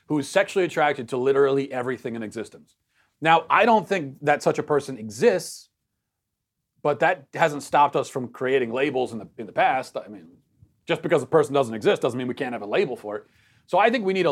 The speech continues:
label for that just to complete the spectrum. And, uh,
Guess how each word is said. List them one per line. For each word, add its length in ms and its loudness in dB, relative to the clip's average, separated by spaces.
label 200 2
for 100 -6
that 180 -2
just 220 -4
to 60 -2
complete 420 -6
the 60 -14
spectrum. 580 -4
And, 380 0
uh, 260 4